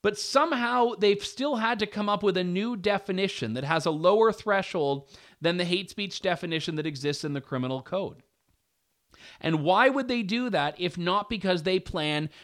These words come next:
to shrink the bounds of what is legally possible to debate, what is legally possible to say? And I don't know if you can look at this at all and come away with the conclusion that there is not a war underway by the government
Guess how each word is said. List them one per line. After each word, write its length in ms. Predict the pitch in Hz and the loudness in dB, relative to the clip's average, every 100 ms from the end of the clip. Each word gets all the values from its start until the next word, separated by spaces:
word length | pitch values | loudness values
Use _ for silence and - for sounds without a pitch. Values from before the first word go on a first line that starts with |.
| _ | _
to 180 | 185 165 | 0 0
shrink 540 | - - 196 240 - | -2 0 2 2 0
the 100 | 240 | -2
bounds 520 | 180 180 165 165 165 | 2 4 4 2 0
of 260 | - 160 143 | 0 0 2
what 280 | 165 175 - | 2 2 0
is 240 | 170 151 - | 0 0 -4
legally 680 | 160 151 214 240 233 226 208 | -4 -2 -2 2 2 2 -2
possible 680 | - - 180 180 - 143 127 | -6 -4 -2 -2 -4 -4 -4
to 120 | - | -4
debate, 440 | 135 127 123 90 98 | -6 -6 -6 -6 -6
what 120 | 120 | -6
is 120 | 123 | -6
legally 440 | 143 202 196 190 | -6 -2 0 -2
possible 580 | 156 156 156 - 147 127 | -2 -2 -2 -4 -10 -10
to 60 | 117 | -12
say? 300 | - 117 - _ _ _ _ _ _ _ _ _ _ | -10 -10 -12 _ _ _ _ _ _ _ _ _ _
And 140 | - 180 | -2 2
I 100 | 208 | 6
don't 140 | 302 254 | 6 6
know 140 | 226 | 4
if 100 | 175 | 2
you 80 | 202 | 0
can 140 | 180 | 0
look 180 | 190 226 | 2 2
at 100 | 240 | 2
this 160 | 214 202 | 2 2
at 120 | 196 | 2
all 500 | 214 190 98 - _ _ _ _ _ _ _ _ | 4 2 0 -8 _ _ _ _ _ _ _ _
and 200 | 165 170 | 0 6
come 180 | 208 247 | 8 10
away 260 | 262 226 208 | 10 10 10
with 120 | 208 | 8
the 80 | 190 | 2
conclusion 560 | 226 - 175 160 170 | 0 4 6 6 4
that 120 | 160 | 0
there 160 | 160 165 | 2 2
is 120 | 160 | 2
not 180 | 185 190 | 4 4
a 80 | 165 | 4
war 440 | 147 165 196 220 | 2 4 6 6
underway 500 | 190 190 185 165 156 | 4 4 2 4 2
by 280 | 151 160 202 | 4 4 4
the 100 | 262 | 2
government 720 | 208 254 285 202 87 117 - | 2 2 4 -2 -4 -10 -16